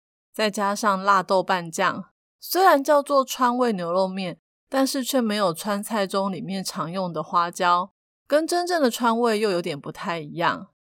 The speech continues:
也就是说呢，台湾的牛肉面没有所谓的正宗口味，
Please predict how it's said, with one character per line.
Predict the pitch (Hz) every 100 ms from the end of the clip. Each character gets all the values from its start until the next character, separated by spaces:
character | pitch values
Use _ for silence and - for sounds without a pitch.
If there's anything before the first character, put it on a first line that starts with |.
| _ _
也 | 190
就 | 165 240
是 | 269
说 | 262 262 254
呢， | 233 220 220 - _
台 | _ - 165
湾 | 202
的 | 254 233
牛 | 180
肉 | 185 202
面 | 202 202
没 | 185 190
有 | 220
所 | 262 - 175 -
谓 | 208
的 | 185
正 | 170 220 190
宗 | 170 190 190
口 | - - -
味， | 170 -